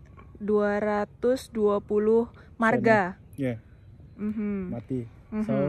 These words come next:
Speaker 2: sekarang mereka bikin one hundred and ten pole di sini. Each pole have two surname.
Speaker 1: Oh, jadi ada seratus sepuluh tiang di sini yang masing-masing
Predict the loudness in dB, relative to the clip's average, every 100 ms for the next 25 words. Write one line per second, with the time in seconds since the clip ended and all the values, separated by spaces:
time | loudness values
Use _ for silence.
0 | -4 -6 -6 -6 -6 -6 -6 -8 -10 -6
1 | -6 -6 -6 -6 -4 -6 -6 -4 -6 -4
2 | -4 -6 -8 -6 -4 -4 -8 -16 -20 -20
3 | -20 -20 -20 -20 -20 -20 -20 -18 -8 -4
4 | -4 -6 -8 -6 -4 -4 -6 -10 -16 -8
5 | -6 -6 -4 -2 -2 -8 -6 -2 -2 -4
6 | -6 -6 -2 -2 -4 -14 -20 -20 -20 -20
7 | -18 0 4 6 6 6 6 4 2 2
8 | 0 0 0 0 0 0 0 0 0 -2
9 | -2 -2 -2 -2 -2 2 4 4 4 0
10 | 0 4 4 4 2 0 0 0 0 -2
11 | 0 0 2 0 0 0 0 -2 -6